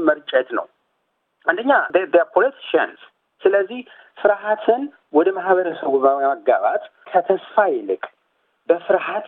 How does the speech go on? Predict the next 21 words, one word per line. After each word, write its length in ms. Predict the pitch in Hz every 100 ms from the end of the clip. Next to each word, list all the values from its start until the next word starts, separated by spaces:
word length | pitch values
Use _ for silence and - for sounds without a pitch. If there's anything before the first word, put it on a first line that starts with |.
| -
ማሸነፍ፣ 560 | - 131 - 131 113 104
መጡባችሁ፣ 720 | 147 151 - 143 226 - - - - _ _ _ - -
እነሱ 280 | 147 170 170
ስራቸውን 440 | - 165 160 175
እየወሰዱባችሁ 760 | 170 165 - 139 117 113 - 113
ነው። 140 | 104 -
ስለዚህ 440 | 160 180 180 208 - - - -
እንደዛ 420 | 143 156 175 175 196
እንዳይሆን 520 | 180 170 170 180 208 220
እኛን 480 | 170 180 185 190 180
መምረጥ 300 | 170 165 160
አለባችሁ፣ 560 | 131 127 127 120 113 143
እኛ 200 | 160 160
ነን 160 | 156
ከዚህ 260 | - 151 147
ልናስጥላችሁ 640 | 151 151 135 - 135 131 135
የምንችል። 300 | 123 110 -
ልክ 140 | -
እኛ 120 | 208 196
ሀገርም 340 | 165 147 139
እንዳለው 420 | 123 120 117 113